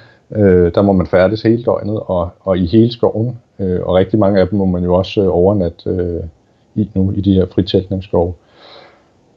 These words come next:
Øh, man skal jo så lige huske på, at man ikke må lave bål derude, andet end på de der anviste pladser til det. Øh, hvad mange ikke ved,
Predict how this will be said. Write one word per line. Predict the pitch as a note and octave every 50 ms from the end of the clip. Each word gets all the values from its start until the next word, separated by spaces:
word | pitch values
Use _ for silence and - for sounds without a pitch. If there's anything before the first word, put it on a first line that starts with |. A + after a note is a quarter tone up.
| _ _ _ _ _ -
Øh, | A2+ A2 G#2 G2+ F#2+ F2+ F2 F2
man | F#2+ F#2+
skal | F#2 - - -
jo | A2 G2+ F#2+ F#2
så | - - - - B2 A2+ G#2+ - - -
lige | - A#2 A#2+
huske | A2 A2+ G#2 - -
på, | - A2+
at | G#2+ G2+ G2+
man | G#2 F#2+ F#2+
ikke | A#2 A2+ -
må | A#2+
lave | G#2+ G2 F#2
bål | F2+ - C3 - B2+ C3 C3
derude, | A#2+ G2+ F#2+ F#2 F#2 G#2 G#2+ A2 -
andet | G2+ F#2+ G2+ G#2
end | G#2+
på | G2+ -
de | F#2+ G2 G2
der | G2 F#2 F#2
anviste | F2+ F#2 F#2+ G2+ G#2 G#2 F#2 - - - - G2 F2 E2 _ _
pladser | - G2 F2+ F2+ F2+ - G#2
til | G2+ - F#2+ F2+ F#2
det. | G#2+ G#2 - - - - -
Øh, | G#2 G2 F#2+ F#2 F#2 F#2 F2+ F2+ F2 F2+ E2+ - _ _ _ _ _ _ _ _ _ _ - - _ _ _ _ -
hvad | - E2+
mange | F2 F2+ F#2+ A2 A#2 A2+
ikke | G2+ G#2 G2+ G#2
ved, | G#2 G#2